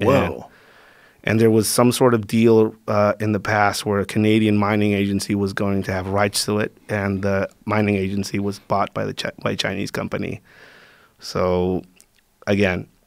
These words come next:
Speaker 2: after that massacre, a lot of things happened, a lot of the negotiations happened. That pro-, that deal was one of the things that got killed after that situation.
Speaker 1: Oh, no.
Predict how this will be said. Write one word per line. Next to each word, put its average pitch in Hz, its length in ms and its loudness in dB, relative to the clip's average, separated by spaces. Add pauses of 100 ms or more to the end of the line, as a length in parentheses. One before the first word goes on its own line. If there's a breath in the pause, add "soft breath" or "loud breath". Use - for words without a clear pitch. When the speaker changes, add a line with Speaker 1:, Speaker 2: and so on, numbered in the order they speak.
(600)
Speaker 2:
after 110 220 2
that 101 140 -4
massacre, 104 360 -4
a 104 60 -6
lot 101 160 0
of 98 80 -8
things 101 160 -4
happened, 107 380 -2
a 107 40 -4
lot 101 140 -2
of 101 80 -6
the - 80 -10
negotiations 101 640 -4
happened. 101 320 -6
That 101 120 -6
pro-, 101 260 -4
that 104 280 -6
deal 101 280 -4
was 98 280 -10
one 101 140 -8
of 101 80 -6
the 101 60 -8
things 104 200 -8
that 90 120 -14
got - 180 -10
killed 87 320 -10
after - 280 -12
that 87 300 -12
situation. 98 560 -4
Speaker 1:
Oh, 127 160 4
no. 113 480 2